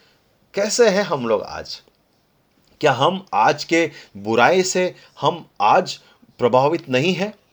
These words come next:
हमारा जीवन इफेक्ट नहीं हुआ है जब हम देखते हैं बाहर बुराई को?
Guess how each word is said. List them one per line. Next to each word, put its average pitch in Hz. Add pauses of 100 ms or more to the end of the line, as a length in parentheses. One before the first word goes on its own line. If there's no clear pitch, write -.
(220)
हमारा 131
जीवन 151
इफेक्ट 160
नहीं 131
हुआ 190
है 190 (120)
जब 127
हम 131
देखते 139
हैं 160
बाहर 123 (420)
बुराई 127
को? 175